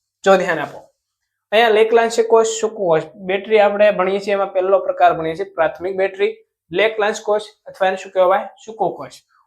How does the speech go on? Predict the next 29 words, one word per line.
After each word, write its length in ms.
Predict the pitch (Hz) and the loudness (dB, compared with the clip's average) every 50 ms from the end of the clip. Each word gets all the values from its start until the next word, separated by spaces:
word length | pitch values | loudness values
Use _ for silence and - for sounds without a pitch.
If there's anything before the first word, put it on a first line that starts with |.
| _ _ | _ _
ઉપયોગ 340 | 180 180 233 233 233 226 226 | -12 _ 0 0 0 0 -2
ટ્રાન્ઝિસ્ટર 520 | 196 190 208 220 214 220 - 220 220 208 | -2 -2 -2 -4 -8 -8 -4 -4 -2 -2
અને 160 | 214 208 202 | -2 -2 -4
ઘડિયાળમાં 420 | 185 170 175 185 196 202 202 202 196 | -4 -4 -2 -2 -2 -2 -2 -6 -4
થાય, 140 | 202 202 | -4 -4
એનો 140 | 202 196 180 | -4 -4 -4
વોલ્ટેજ 280 | 165 170 175 175 190 180 | -4 -4 -4 -4 -6 -10
એક 180 | 170 170 - | -10 -12 -10
પોઇન્ટ 200 | _ 202 226 226 - _ | _ -10 -10 -10 -10 _
પાંચ 260 | - 185 180 175 180 | -2 -2 -2 -2 -4
છે. 260 | - - _ _ _ _ _ _ _ _ _ _ _ | -12 -20 _ _ _ _ _ _ _ _ _ _ _
અહીંયા 240 | - 226 254 254 233 | 0 2 2 2 2
ધ્યાન 180 | 208 220 208 185 | 2 2 2 2
આપજો, 420 | 175 160 - - - _ _ 185 | 0 -2 -4 -10 -18 _ _ 0
અહીંયા 160 | 180 214 240 | 2 4 6
હું 180 | 240 240 247 247 | 6 4 2 2
તમને 200 | 240 233 240 240 | 0 -2 0 2
વ્યવસ્થિત 460 | 233 220 202 208 226 220 220 240 214 | 4 4 4 4 4 2 0 -4 -6
સમજાવું 380 | 220 220 220 220 226 226 220 220 | -6 -6 -4 -2 0 0 0 0
છું, 100 | 220 208 | -2 -6
અહીંયા 220 | 208 208 202 202 | -6 -6 -4 -2
તમારે 180 | 190 190 202 233 | 0 2 2 2
શીખવાનું 600 | 214 - - - - 220 - - 190 165 151 139 | 0 -2 -4 -4 -8 -14 -2 0 0 0 0 -4
છે. 180 | - - _ _ _ _ _ _ _ _ _ _ _ _ _ _ _ _ - | -12 -20 _ _ _ _ _ _ _ _ _ _ _ _ _ _ _ _ -2
<clears throat> 380 | 254 233 185 151 - - 226 | 0 0 0 -2 -4 -2 -2
એક 140 | 262 254 240 | 0 0 -2
કોષ 460 | - - 247 254 247 - - - - | -6 2 4 4 4 4 2 -2 -2
છે, 40 | 160 | -2
બરોબર? 340 | 165 196 247 277 277 277 | 2 2 2 2 0 -4